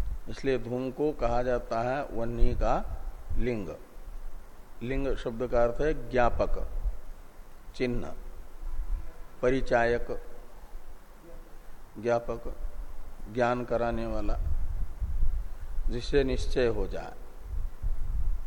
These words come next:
अज्ञात अर्थ का निश्चायक,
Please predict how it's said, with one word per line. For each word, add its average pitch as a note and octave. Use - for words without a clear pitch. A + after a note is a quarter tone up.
अज्ञात C3+
अर्थ A2+
का A#2
निश्चायक, F#2+